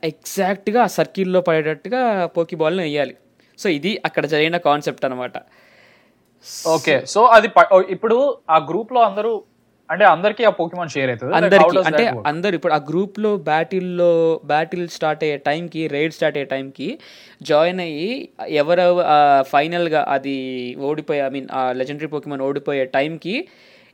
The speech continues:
Speaker 1: ఎవరెవరైతే ఆ బ్యాటిల్‌లో ఉన్నారో, బ్యాటిల్‌లో జాయిన్ అయ్యి ఉన్నారో at least, అంటే, వాళ్ళ Pokemon ముందు చనిపోయినా పర్లేదు. ఆ బ్యాటిల్ వాళ్ళు
Speaker 2: ఓకే.
Speaker 1: గెలిస్తే, వాళ్ళు మెంబర్‌గా ఉన్న battle గెలిస్తే, ఆ Pokemon-ని వీళ్ళు catch చేయడానికి ఛాన్స్ వస్తుంది. ఎప్పుడు, ఆ, దాన్ని take down చేసిన తర్వాత.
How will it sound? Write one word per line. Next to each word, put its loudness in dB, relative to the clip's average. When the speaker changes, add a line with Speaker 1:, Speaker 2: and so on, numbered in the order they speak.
Speaker 1:
ఎవరెవరైతే 2
ఆ 6
బ్యాటిల్‌లో -2
ఉన్నారో, 0
బ్యాటిల్‌లో -2
జాయిన్ 4
అయ్యి 2
ఉన్నారో 0
at -6
least, -4
అంటే, -2
వాళ్ళ 6
Pokemon -2
ముందు -4
చనిపోయినా 0
పర్లేదు. -2
ఆ 8
బ్యాటిల్ 4
వాళ్ళు 4
Speaker 2:
ఓకే. 0
Speaker 1:
గెలిస్తే, -2
వాళ్ళు 0
మెంబర్‌గా 0
ఉన్న -4
battle -4
గెలిస్తే, -8
ఆ -6
Pokemon-ని -10
వీళ్ళు -8
catch -10
చేయడానికి -6
ఛాన్స్ 0
వస్తుంది. -10
ఎప్పుడు, -2
ఆ, 0
దాన్ని 4
take -2
down 0
చేసిన -8
తర్వాత. 0